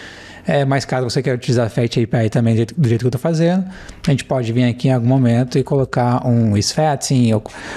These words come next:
bom, eu já vou fazer aqui, então, is, uh, fetching, set is fetching é igual use states, boolean, que por padrão vai ser falso.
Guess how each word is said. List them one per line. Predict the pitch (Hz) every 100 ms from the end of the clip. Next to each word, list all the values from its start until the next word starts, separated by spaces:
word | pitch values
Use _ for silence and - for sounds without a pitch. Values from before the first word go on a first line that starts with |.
| -
bom, | 170 123
eu | 139
já |
vou | 185 156
fazer | 123 104 101
aqui, | 98 147 113
então, | 107 113 110
is, | 131 127 127 123 120 -
uh, | - 117 110 107
fetching, | - - 151 147 - - 151 147 147 151 - _ _ _ - - - - -
set | - - - 123 110 - - -
is | 135 120 110 -
fetching | - 147 147 139 - 151 151 151 160 151 - - _ - - - _ _ _ -
é | - 131 120 117
igual | 113 113 110 110 113 110 110 -
use | 120 107 110 110 107 104 104 107
states, | - - 147 143 139 143 - - - -
boolean, | 117 110 120 123 123 120 120 120 120 127 127 - _ _ - - -
que | 117
por | - 120
padrão | 123 120 113 113
vai | 113 113
ser | - 131
falso. | - - - - -